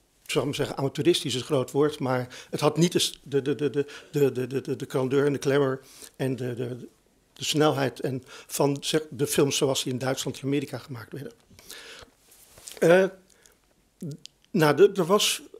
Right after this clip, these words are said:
eigenlijk in die tijd, zo rond vier vijfendertig, dus wel die bloei. Aan de andere kant was er ook wel weer een neergang in de kwaliteit. Er werd af en toe nog wel gepoogd een betere film te maken. En een van de mensen die daarmee bezig was, was Haro van Pesky.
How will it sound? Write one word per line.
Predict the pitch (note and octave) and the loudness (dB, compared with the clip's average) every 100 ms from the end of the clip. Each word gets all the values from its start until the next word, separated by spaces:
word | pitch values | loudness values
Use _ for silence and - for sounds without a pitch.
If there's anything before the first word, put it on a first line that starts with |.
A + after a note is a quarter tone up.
| _ | _
eigenlijk | - A3+ G#3+ - | 2 4 4 4
in | D#3+ | 0
die | E3 | 0
tijd, | E3+ E3 D#3 | 4 4 2
zo | - F3+ | -2 0
rond | D#3+ D3+ D#3 | 2 0 0
vier | - D3+ | 0 0
vijfendertig, | D#3 D3 D#3+ C#3 B2+ - - - - | 2 0 2 0 0 -6 -14 -18 -20
dus | - - | -12 -6
wel | B2 F#3 E3+ | 2 4 4
die | B2+ | 0
bloei. | B2+ D#3+ G#3+ A#3 - _ | -2 -2 -2 -6 -16 _
Aan | - | -4
de | D#3 | 0
andere | F3+ F#3 | 2 4
kant | F3+ D3 | 2 0
was | F3 | 0
er | E3+ | 0
ook | |
wel | D3+ | 0
weer | C#3+ D3+ | 0 0
een | D3 | 0
neergang | C#3 D#3+ D#3 D3 C#3 C3 - - | 0 0 0 0 -2 -4 -14 -6
in | C#3+ | -4
de | |
kwaliteit. | B2+ C#3 B2 - C3+ B2+ - - - _ | -2 -2 -2 -4 -4 -4 -6 -12 -14 _
Er | - | 0
werd | B2+ E3 | 4 4
af | D3+ | 2
en | D3 | 0
toe | D3+ | -2
nog | C3 | 0
wel | B2+ | 0
gepoogd | C3 - C#3 A#2 | -2 -4 -6 -6
een | C3+ | -6
betere | A2+ D3 E3 | -2 -2 -2
film | E3+ E3 D#3 | -4 -4 -4
te | |
maken. | - D3 D3 G#3 - - - - | -4 -4 -4 -8 -16 -20 -10 0
En | D#3 F#3 | 4 8
een | G3+ | 8
van | |
de | G#3+ | 8
mensen | E3+ E3 E3+ | 6 2 0
die | D3+ | 2
daarmee | D#3 C#3+ C#3 - C3 C#3+ | 4 2 0 -6 0 4
bezig | C#3+ F3+ F3+ | 6 4 2
was, | D#3 D#3 - - - | -2 -2 -2 -8 -10
was | - D3+ | -4 0
Haro | C#3+ D3 | 0 0
van | - B2+ | -2 -6
Pesky. | D3+ - - | -6 -8 -10